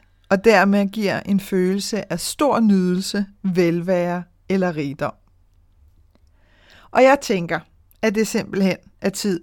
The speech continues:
til at fokusere på de mange steder og situationer i dit liv, hvor du sådan lige kan spifte lidt op med et strejf af luksus. Hvorfor ikke? Nu kan det jo lyde som om, at det her, det bliver en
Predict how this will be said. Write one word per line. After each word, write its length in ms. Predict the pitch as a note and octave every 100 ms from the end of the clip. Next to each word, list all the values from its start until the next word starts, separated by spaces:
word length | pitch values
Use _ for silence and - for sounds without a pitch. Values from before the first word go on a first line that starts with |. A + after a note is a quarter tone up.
| _ _ _ - _ _
til 260 | - A3 G#3
at 100 | G3+
fokusere 720 | G3 G#3 F#3 F#3+ - G3 F#3+ G3
på 200 | G#3+ G3+
de 260 | G#3 G3+
mange 540 | F#3+ F#3+ F3 E3+ G3 A3
steder 540 | - G3+ F3 F3 G#3
og 160 | - F#3
situationer 720 | G#3 F3+ F3+ - G3 - G3 -
i 60 |
dit 180 | F3+ F#3
liv, 300 | F3 G3 F#3+
hvor 160 | F#3 G3
du 100 | G3+
sådan 180 | C4+ D4
lige 640 | G4 A4 G4 D#4 A3+ F#3
kan 220 | - G3
spifte 640 | - - A3+ F#3+ - G3+ G3
lidt 200 | G3+ F#3
op 220 | F3+ F#3
med 100 | F3+
et 100 | -
strejf 600 | - - F#3 - - - -
af 120 | F#3
luksus. 580 | E3 - - - - - _ _ _ _
Hvorfor 360 | F#3 F3 F3 E3
ikke? 320 | - - - _ _ _ _ _ _ _ _ _ _ _ _ - - - -
Nu 100 | B3
kan 200 | C#4+ B3+
det 60 |
jo 60 | C4+
lyde 160 | B3 B3+
som 100 | A#3+
om, 120 | G#3+
at 160 | A3
det 100 | A#3+
her, 120 | A#3+ G#3+
det 420 | A#3 A3+ - G3+
bliver 180 | A3+ G#3+
en 220 | G#3+